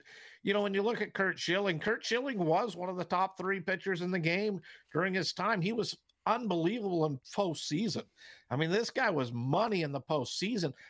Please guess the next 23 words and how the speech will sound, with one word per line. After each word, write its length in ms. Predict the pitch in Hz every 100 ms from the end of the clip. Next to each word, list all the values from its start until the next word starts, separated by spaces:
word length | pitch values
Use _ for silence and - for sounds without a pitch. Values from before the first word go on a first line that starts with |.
| -
I 80 | 165
think 260 | 180 214
you 120 | 214 185
have 200 | 190 -
to 80 | 156
put 300 | - 190 123
that 260 | 143 170 190
into 360 | 185 165 165
it 140 | 139 -
too. 380 | 202 240 196 - - - 143 _
The, 140 | 196 196
the 140 | 185
part 340 | 156 240 - -
that 240 | 220 156
disappoints 760 | 185 - 208 - 185 196 170
me 140 | 175 180
with 340 | 170 170 160 -
the 100 | 160
Hall 180 | 160 180
of 80 | -
Fame 260 | 175 170
voting 520 | 139 117 151 160 139 135 - - - _ -
is 520 | 180 185 180 139 -